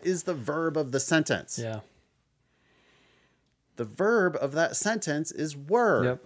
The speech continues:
Speaker 1: It's a form of the verb to be. You need to get rid of that shit because it's just inherently bad writing.
Speaker 2: Yeah.
Speaker 1: I'm not saying you never use those words. I am saying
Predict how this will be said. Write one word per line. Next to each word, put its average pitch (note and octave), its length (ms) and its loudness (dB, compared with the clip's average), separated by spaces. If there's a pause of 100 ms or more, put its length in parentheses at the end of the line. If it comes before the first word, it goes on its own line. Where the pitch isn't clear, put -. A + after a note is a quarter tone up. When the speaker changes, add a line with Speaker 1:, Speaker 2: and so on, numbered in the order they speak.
(140)
Speaker 1:
It's - 140 -6
a B2+ 60 -4
form D#3 360 -4
of F3+ 140 -6
the E3 80 -6
verb C#3+ 420 -2 (120)
to D3 180 -4
be. A#2+ 460 -4 (360)
You A#2 140 -6
need D#3 380 0
to D#3 100 -6
get C#3+ 240 -2
rid E3 160 2
of F#3+ 60 2
that F3+ 200 4
shit - 360 2
because C#3 280 0
it's C#3 160 -4
just E3 240 -6
inherently D#3 600 -2
bad A#2+ 440 0
writing. G#2+ 380 0
Speaker 2:
Yeah. A2+ 240 0 (300)
Speaker 1:
I'm C#3+ 100 -2
not G3 160 -2
saying F#3+ 240 0
you E3 80 4
never D#3 320 2
use D3 240 -4
those C#3 180 0
words. B2 440 -2
I A#2 80 0
am C#3+ 240 -2
saying A#2 360 -2